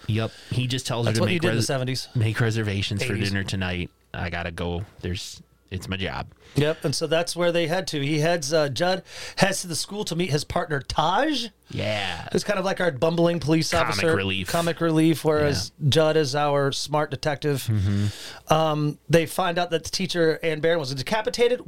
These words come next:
Speaker 2: Weird thing, though, Andy, is that they find just the body.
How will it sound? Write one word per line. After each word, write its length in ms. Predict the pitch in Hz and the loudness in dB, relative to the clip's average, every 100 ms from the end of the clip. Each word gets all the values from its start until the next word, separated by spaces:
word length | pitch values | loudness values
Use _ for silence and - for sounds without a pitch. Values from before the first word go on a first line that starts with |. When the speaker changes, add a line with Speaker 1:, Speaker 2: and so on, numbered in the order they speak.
| 156 | 2
Speaker 2:
Weird 220 | 320 339 | 2 2
thing, 320 | 302 277 247 | 0 0 -2
though, 420 | 180 180 175 165 - | 0 2 4 4 2
Andy, 460 | 151 135 139 139 131 - - - - - | -4 -4 -2 -4 -6 -14 -18 -18 -18 -2
is 160 | - 156 | 2 2
that 160 | 180 175 | 0 -4
they 80 | |
find 280 | 165 240 240 | -2 0 0
just 200 | 190 185 | 0 -2
the 80 | 180 | -2
body. 380 | 151 254 147 | 2 2 0